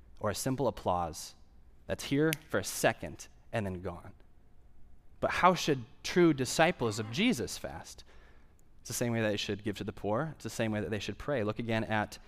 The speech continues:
verse seventeen. "When you fast, put oil on your head, wash your face," verse eighteen, "so that your fasting isn't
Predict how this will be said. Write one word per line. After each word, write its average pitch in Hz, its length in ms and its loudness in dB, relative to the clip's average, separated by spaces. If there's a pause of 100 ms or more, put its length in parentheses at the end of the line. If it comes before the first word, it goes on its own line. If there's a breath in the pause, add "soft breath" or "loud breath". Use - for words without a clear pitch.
(120)
verse 110 160 0
seventeen. 107 560 -2
"When 107 100 0
you 107 80 0
fast, 113 420 2 (440 soft breath)
put - 200 2
oil 120 200 6
on 113 120 4
your 107 100 0
head, 120 280 0
wash 113 280 4
your 110 80 -4
face," 123 340 -2
verse - 220 -2
eighteen, 135 400 0
"so - 140 2
that 120 100 6
your 113 80 2
fasting 139 500 4
isn't 123 240 0